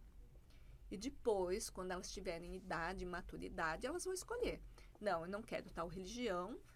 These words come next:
então eu vou procurar outras, eu vou conhecer, ver o que combina mais comigo." Mas ela já tem uma base prévia. E isso funciona pra tudo. Porque você vai deixar seu filho solto, sem nenhuma premissa de, de educação?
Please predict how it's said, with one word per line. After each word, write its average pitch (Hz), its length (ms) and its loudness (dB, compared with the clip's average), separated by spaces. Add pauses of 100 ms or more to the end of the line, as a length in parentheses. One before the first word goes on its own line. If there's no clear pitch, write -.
(220)
então 208 300 2
eu 240 80 8
vou 269 160 4
procurar 285 500 2
outras, 233 440 4
eu 190 80 2
vou 190 120 0
conhecer, 220 600 2
ver 269 180 2
o 277 40 0
que 285 200 -6 (160)
combina 311 440 2
mais - 160 -4
comigo." 170 300 -10 (360)
Mas 311 180 4
ela 262 200 4
já 277 160 0 (100)
tem 233 180 0
uma 294 200 0
base 175 320 -2
prévia. 156 440 -4 (840)
E 285 160 2
isso 208 160 -2
funciona 269 400 -2
pra 330 160 -8
tudo. 381 360 -4 (580)
Porque 202 240 0
você 214 200 2
vai 214 120 6
deixar 208 260 0
seu 208 120 0
filho 190 240 -8
solto, 190 480 -2 (680)
sem - 240 6
nenhuma 226 340 2
premissa 214 580 2
de, 180 300 -4 (440)
de 190 100 -2
educação? 190 640 0